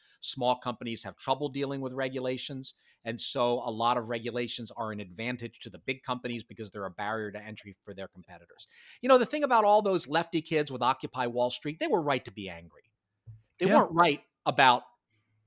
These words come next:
Speaker 1: you know, what the cause of it was.
Speaker 2: Right.
Speaker 1: And we, me as a conservative, as a supply sider, maybe we're a little too quick to say, "Yeah, everything's great. Stop griping." You know, they, you know, I think we should, we should be outraged too. Jesus was.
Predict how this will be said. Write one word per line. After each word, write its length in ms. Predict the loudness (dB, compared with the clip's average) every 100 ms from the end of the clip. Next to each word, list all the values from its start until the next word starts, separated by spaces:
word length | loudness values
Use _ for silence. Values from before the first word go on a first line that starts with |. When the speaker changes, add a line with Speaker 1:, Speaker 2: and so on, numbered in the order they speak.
| _
Speaker 1:
you 120 | -4 0
know, 120 | 0
what 360 | 2 0 0 -6
the 120 | -12
cause 380 | 4 8 8 6
of 100 | -2
it 120 | -10
was. 500 | -10 -10 -8 -8 -8 -2
Speaker 2:
Right. 220 | -2 -2 -6 -20 _ _ _ _ _ _ -20 _
Speaker 1:
And 300 | 4 4 2 -2
we, 360 | -2 0 0 -2
me 200 | 0 4 6
as 100 | 4
a 60 |
conservative, 560 | 0 0 2 2 2 0
as 120 | -2
a 100 | -6
supply 380 | -8 0 2 2
sider, 300 | 4 2 2
maybe 240 | 2 0
we're 200 | 2 2
a 40 | 2
little 200 | 2 0
too 160 | -2
quick 200 | -2 -2
to 60 | 0
say, 160 | 2
"Yeah, 180 | 8 12
everything's 380 | 12 10 6 2
great. 340 | 2 2 2 -4 _ _ -10
Stop 300 | -4 -2 2
griping." 400 | 2 2 -4 -16 _ _ _ _ _ _ _ _ _
You 100 | -6
know, 320 | -2 -2 -6 -8
they, 200 | -2 -2 -2
you 140 | 0
know, 200 | 2 2 2
I 100 | 0
think 200 | 0 -2
we 80 |
should, 200 | -2 -4 -6
we 140 | -2 -2
should 200 | 0 4
be 120 | 4
outraged 400 | 4 0 -2 -2
too. 80 | 0
Jesus 400 | 0 0 -2 -6
was. 460 | -8 -8 -8 -12